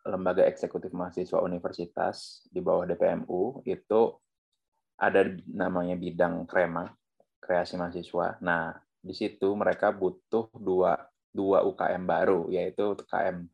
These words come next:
tari dan fotografi, karena di situ belum ada. Nah, fast forward ke depan, em,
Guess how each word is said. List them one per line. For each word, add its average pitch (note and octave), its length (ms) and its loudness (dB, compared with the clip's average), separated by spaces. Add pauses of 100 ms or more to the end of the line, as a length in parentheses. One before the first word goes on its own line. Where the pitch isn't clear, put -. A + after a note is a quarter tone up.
(500)
tari G#2 720 4
dan G#2 320 0
fotografi, F#2 800 -2
karena G2+ 240 -4
di G2+ 80 -6
situ G2+ 160 -4
belum F#2 160 -2
ada. E2+ 320 -6 (720)
Nah, F2+ 400 -2 (800)
fast - 160 2
forward F#3+ 480 4
ke G2 80 0
depan, B2+ 560 0 (320)
em, F#2 320 0